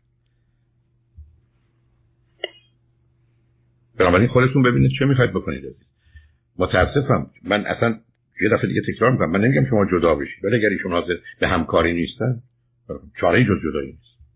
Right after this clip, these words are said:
ایشون موافقن یا مخالف باشه. شما که قرار نیست ببینید ایشون کی موافقن. بنابراین یا ایشون تو این گونه موارد تکلیف روشن، یا بیا بریم دکتر مشکلاتمون رو حل کنیم، اصلاً تقصیر همش منه، ولی تو هم بیا،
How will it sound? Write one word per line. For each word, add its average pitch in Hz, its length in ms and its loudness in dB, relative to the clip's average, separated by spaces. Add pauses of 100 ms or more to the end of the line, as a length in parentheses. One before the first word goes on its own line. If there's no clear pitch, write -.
(1000)
ایشون 101 180 2
موافقن 87 400 4
یا 78 80 2
مخالف 76 400 0
باشه. - 220 -6 (1500)
شما 82 240 0
که 82 100 0
قرار 78 220 2
نیست 87 240 -2 (260)
ببینید 87 240 2
ایشون 76 180 -2
کی 87 160 2
موافقن. 78 520 0 (1500)
بنابراین 90 360 4
یا 104 60 4
ایشون 92 500 0 (200)
تو 135 120 -2
این 156 100 2
گونه 123 160 4
موارد 92 300 2
تکلیف - 300 -4
روشن، - 340 -10
یا 113 80 4
بیا 127 160 4
بریم 123 240 2
دکتر 82 240 -4
مشکلاتمون 90 600 -2
رو 73 60 0
حل 82 140 0
کنیم، - 260 -6 (220)
اصلاً 131 160 2
تقصیر 127 300 0
همش 120 240 0
منه، 113 160 0
ولی 98 180 -2
تو 104 80 -2
هم 90 140 -2
بیا، 123 220 -2